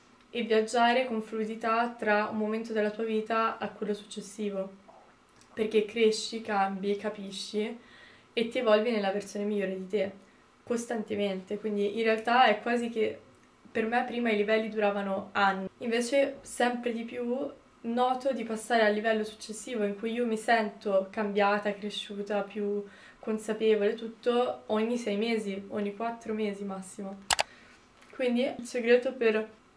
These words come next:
skippare i livelli, <laughs> ma non skippandoli,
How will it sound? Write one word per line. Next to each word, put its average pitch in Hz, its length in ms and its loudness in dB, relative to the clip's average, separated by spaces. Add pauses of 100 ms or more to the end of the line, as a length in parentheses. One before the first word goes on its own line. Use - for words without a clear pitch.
skippare 247 680 8
i 247 40 6
livelli, 226 640 4 (260)
<laughs> 220 320 -4
ma 220 140 0
non 233 180 0
skippandoli, 190 720 0